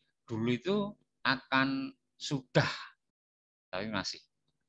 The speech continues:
Dulu loh ya, sekarang mungkin sudah enggak. Bentuknya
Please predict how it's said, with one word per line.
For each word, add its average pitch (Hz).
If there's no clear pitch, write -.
Dulu 147
loh 101
ya, 87
sekarang 95
mungkin 104
sudah 98
enggak. -
Bentuknya 123